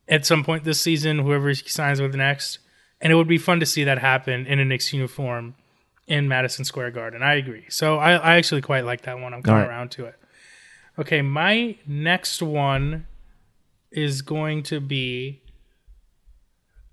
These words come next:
Speaker 1: I'm sticking with centers here.
Speaker 2: Okay.
Speaker 1: Now, I was going to take Boogie for this, but you, you wanted Boogie, and I said, "That's okay."
Speaker 2: I did. I've got a thought for
Speaker 1: If
Speaker 2: Boogie.
Speaker 1: Yeah. So I'm gonna say Hassan Whiteside.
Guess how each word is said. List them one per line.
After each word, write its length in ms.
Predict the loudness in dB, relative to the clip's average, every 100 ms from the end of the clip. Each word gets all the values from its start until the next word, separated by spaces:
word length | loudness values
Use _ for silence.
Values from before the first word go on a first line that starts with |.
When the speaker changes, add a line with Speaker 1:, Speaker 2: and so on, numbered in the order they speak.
| _ _ _ _ _ _ _ _ _ -20 -16 -4
Speaker 1:
I'm 160 | -2
sticking 340 | 0 0 2 2
with 140 | 2
centers 360 | 2 0 0 -2
here. 300 | -4 -6 -10 _ _ -2
Speaker 2:
Okay. 260 | 0 0 -4 _ _ _ -2
Speaker 1:
Now, 380 | 4 4 2 -4 _ _ 0
I 200 | 6 8
was 260 | 8 6 4
going 260 | 6 6
to 40 | 4
take 340 | 4 4 4
Boogie 320 | 2 2 2
for 140 | -2 -4
this, 260 | -4 -4
but 140 | -2 -2
you, 380 | 2 2 0 -2
you 180 | -4 -2
wanted 320 | 0 0 0
Boogie, 260 | -2 0
and 80 | -2
I 100 | -4
said, 200 | -6 -6
"That's 220 | -6 -8
okay." 220 | -10 -16 -20 -20 -4 2
Speaker 2:
I 100 | 6
did. 180 | 6
I've 160 | 4 4
got 180 | 6 6
a 80 | 6
thought 280 | 4 4
for 100 | 0 -2
Speaker 1:
If 20 |
Speaker 2:
Boogie. 240 | -2 -2 -6
Speaker 1:
Yeah. 260 | -6 -8 -14 _ _ _ _ _ _
So 160 | -4 0
I'm 80 | 2
gonna 140 | 2
say 200 | 2 0
Hassan 460 | 0 0 2 2 0
Whiteside. 520 | -2 -2 -8 -10